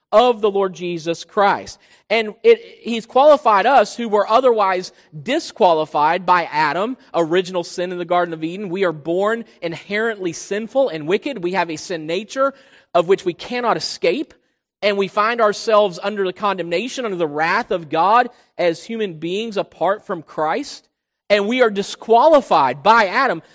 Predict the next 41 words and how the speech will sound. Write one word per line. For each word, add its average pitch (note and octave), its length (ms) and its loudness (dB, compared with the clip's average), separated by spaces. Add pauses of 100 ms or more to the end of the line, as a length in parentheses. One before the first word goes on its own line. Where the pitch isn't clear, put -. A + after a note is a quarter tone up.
(120)
but B3 140 6
we're B3 160 4
also C#4+ 480 0
unqualified F#3+ 1200 0 (320)
by A3+ 220 6
our A#3+ 300 4
own C4+ 340 0
actions, C#3 500 -6
by G#3 180 4
our G#3+ 200 4
own A3+ 240 -2
sinful A3 380 -8
nature G3+ 360 -2
that G3+ 160 -4
is F#3 140 -6
part G#3+ 300 0
of E3 120 -4
us. F#3 460 -6 (340)
So A#3 100 4
while G#3+ 400 4 (180)
Adam A#3 400 2
disqualified F#3 760 2
us, G3+ 160 -4
we C4 260 -2
are A#3+ 160 2
unqualified F#3+ 800 0
in A3 80 -2
that G3+ 100 -6
we A#3+ 120 -8
can A#3 160 -6
never A#3 200 -2
meet C4 380 -6
that E3+ 220 -2
standard, C#3+ 580 -6 (240)
and G#3+ 140 -4
there's G#3 160 -4
nothing A#3+ 340 -6
we A#3+ 100 -6
can G#3 280 -10
do, A3+ 360 -2
again, G#3+ 480 -4